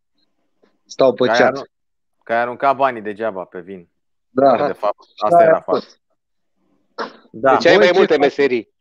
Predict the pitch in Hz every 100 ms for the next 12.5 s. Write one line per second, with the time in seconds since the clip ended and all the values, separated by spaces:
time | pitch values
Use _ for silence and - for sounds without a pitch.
0 | _ 123 131 131 131 127 123 120 - 120
1 | 95 _ 104 107 110 98 113 110 92 -
2 | - 90 _ _ _ 110 123 160 180 180
3 | 151 131 165 220 _ _ _ _ _ _
4 | _ _ _ _ - 120 - 175 147 127
5 | 139 139 131 131 113 110 101 - _ _
6 | - 262 123 127 123 _ - - - _
7 | _ _ _ - - 117 110 - 127 -
8 | 196 143 - 190 175 175 180 147 - -
9 | 151 135 - 117 143 170 160 165 156 147
10 | 143 143 135 135 165 202 185 156 156 165
11 | 165 175 202 180 156 151 147 165 147 127
12 | 120 147 165 247